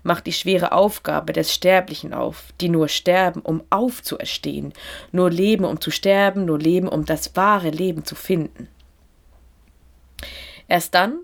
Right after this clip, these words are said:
wenn ich meiner gewiss bin und mich nicht mehr suche, bin ich wahrhaft mein Eigentum. Ich habe mich, darum brauche und genieße ich mich.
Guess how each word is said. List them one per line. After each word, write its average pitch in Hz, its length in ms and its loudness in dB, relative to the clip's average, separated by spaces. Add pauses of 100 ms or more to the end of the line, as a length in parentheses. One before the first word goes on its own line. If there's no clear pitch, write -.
(140)
wenn 151 260 0
ich - 260 -2
meiner 139 260 0
gewiss 147 400 -2
bin - 320 -10 (260)
und - 200 -4
mich 214 300 0
nicht 143 240 -6
mehr 139 140 0
suche, 180 380 -2 (180)
bin 170 260 2
ich - 360 -4
wahrhaft 156 500 -2
mein 170 240 0
Eigentum. 160 720 -2 (880)
Ich - 280 -4
habe 165 280 0
mich, 170 480 -2 (380)
darum 156 320 0
brauche 143 540 2
und 190 260 -2
genieße 156 500 -2
ich - 400 -2
mich. - 460 -2